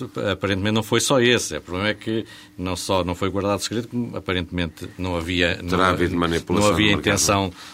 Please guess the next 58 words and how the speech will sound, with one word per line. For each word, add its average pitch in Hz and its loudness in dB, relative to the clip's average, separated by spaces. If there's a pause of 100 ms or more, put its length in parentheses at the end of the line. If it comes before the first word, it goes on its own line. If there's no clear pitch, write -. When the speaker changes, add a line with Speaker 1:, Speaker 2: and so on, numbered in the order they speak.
(120)
Speaker 1:
de, 90 -4
Speaker 2:
Isto 92 0
muito 104 4
Speaker 1:
de, 107 0
Speaker 2:
claro, 110 6
Speaker 1:
de 104 6
Speaker 2:
só 113 8
Speaker 1:
opa, 131 2 (220)
e 131 6
mais, 120 6
e 101 0
foi 131 2
referido 127 2
um 139 4
preço. 127 0 (760)
O 101 -4
mais 113 4
grave 104 2
é - -2
que - -8
as 85 -4
Speaker 2:
Sim. 90 -4
Speaker 1:
notícias 95 -4
apareceram 117 -4
com 123 0
um 127 -4
preço 123 0
associado, 135 -2
que - -10
na 85 -4
altura 95 -4
era, 87 -4
Speaker 2:
Dobrava, 82 2
Speaker 1:
sabe, 76 4
dobrava 104 4
Speaker 2:
dobrava 80 6
Speaker 1:
o, 73 0
Speaker 2:
o - 0
Speaker 1:
o, 92 2
a 95 6
Speaker 2:
valor 107 6
Speaker 1:
opa 107 4
que - 0
estava, 110 4
Speaker 2:
proposto 104 4
Speaker 1:
que - -8
estava. 110 4
Speaker 2:
pelo, 80 -2 (100)
Speaker 1:
E 156 6
a 170 6
Speaker 2:
pelo 151 4
Speaker 1:
verdade 107 6
Speaker 2:
Vale. 139 2
Speaker 1:
é - -4
que 139 -6
isso 139 0
não 113 2
só, 101 2